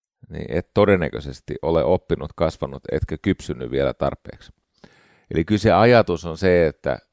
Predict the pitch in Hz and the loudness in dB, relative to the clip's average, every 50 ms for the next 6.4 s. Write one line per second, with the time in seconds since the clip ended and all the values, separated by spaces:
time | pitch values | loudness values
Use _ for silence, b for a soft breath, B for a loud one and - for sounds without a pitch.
0 | _ _ _ _ _ _ _ _ _ _ _ _ _ _ _ _ _ _ _ _ | _ _ _ _ _ _ _ _ _ _ _ _ _ _ _ _ _ _ _ _
1 | _ _ _ _ _ _ _ _ - 85 82 78 80 85 92 117 123 107 - _ | _ _ _ _ _ _ _ _ -8 -4 0 2 2 4 2 2 0 -4 -10 _
2 | _ _ _ _ _ _ _ _ _ _ _ _ _ _ _ _ _ _ _ _ | _ _ _ _ _ _ _ _ _ _ _ _ _ _ _ _ _ _ _ _
3 | _ _ _ _ _ _ _ _ _ _ _ _ - 92 92 87 85 80 82 85 | _ _ _ _ _ _ _ _ _ _ _ _ 0 2 2 2 2 0 0 -2
4 | 104 120 117 110 - _ _ _ _ _ _ - 82 82 82 - 87 87 87 - | -2 -4 -6 -12 -18 _ _ _ _ _ _ -18 -16 -16 -8 -4 -2 -2 -2 -2
5 | _ - 90 85 80 78 87 87 - - 85 78 76 76 - - 78 69 69 78 | _ -8 -8 -8 -6 -6 -6 -6 -4 -4 -6 -6 -8 -12 -12 -12 -12 -12 -12 -12
6 | - 85 85 82 87 92 104 110 | -8 -8 -8 -8 -6 -4 -4 -4